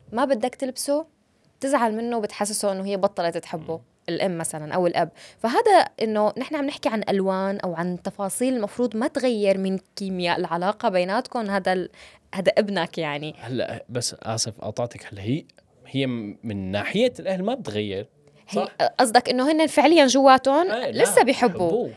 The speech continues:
Speaker 1: إيه، بس ال-، شو عم يوصلوا؟ هي هاي الفكرة.
Speaker 2: مم.
Speaker 1: وليك، للأمانة، هن،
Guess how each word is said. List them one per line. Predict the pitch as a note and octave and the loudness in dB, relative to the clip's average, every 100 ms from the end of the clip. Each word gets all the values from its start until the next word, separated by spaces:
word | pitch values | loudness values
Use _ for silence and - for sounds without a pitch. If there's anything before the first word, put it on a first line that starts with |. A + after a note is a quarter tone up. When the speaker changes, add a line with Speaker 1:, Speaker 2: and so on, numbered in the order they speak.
| - | 0
Speaker 1:
إيه، | D4 B3 - - | 2 2 -4 -12
بس | - | -8
ال-، | F#3 F3+ - | -8 -10 -8
شو | - F4 | -2 4
عم | D4+ B3 | 4 4
يوصلوا؟ | A3 A3+ F#3 C#3+ _ - | -2 0 0 0 _ -10
هي | G3 | -4
هاي | G#3 C4 | 2 2
الفكرة. | C4 F#3+ - D#3 - | 2 -2 -2 -4 -4
Speaker 2:
مم. | G#2 G#2 G2 F#2+ F#2 F#2 - - | -6 -6 -6 -8 -10 -10 -12 -2
Speaker 1:
وليك، | A3+ B3 F#3+ - - | 4 6 4 0 0
للأمانة، | G3+ - A3+ D4+ E4 C#4+ G#4+ | 2 4 4 4 6 2 0
هن، | A3 B3+ G#3+ G#3 | -2 2 2 0